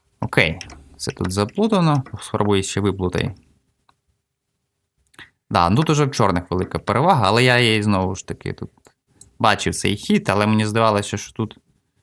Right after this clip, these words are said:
що це мені не подобалось. Типа такий якийсь шах. І потім ферзь шість. Мені здавалося, що тут, тут також тут нечисте. І краще я вже на це не піду. Знову, знову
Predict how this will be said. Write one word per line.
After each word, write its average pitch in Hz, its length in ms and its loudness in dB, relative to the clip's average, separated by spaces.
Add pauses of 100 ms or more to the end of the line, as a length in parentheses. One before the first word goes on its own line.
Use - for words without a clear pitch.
(1000)
що - 160 -8
це 135 140 -2
мені 135 120 4
не 131 80 2
подобалось. - 640 -6
Типа - 300 -8
такий 156 420 -4
якийсь 131 300 -2
шах. 107 400 0 (1700)
І 101 80 -6
потім 113 320 0
ферзь 110 360 0
шість. - 260 -4
Мені 92 120 0
здавалося, 101 420 2
що - 460 -14
тут, 104 140 -10
тут 90 120 -8 (440)
також 104 400 0
тут - 200 -6
нечисте. 104 640 0 (1600)
І - 60 -10
краще 135 440 2
я 123 80 4
вже 113 180 2
на 110 120 4
це 127 160 2
не 120 120 4
піду. 95 460 -2 (1400)
Знову, 98 480 2
знову 107 360 2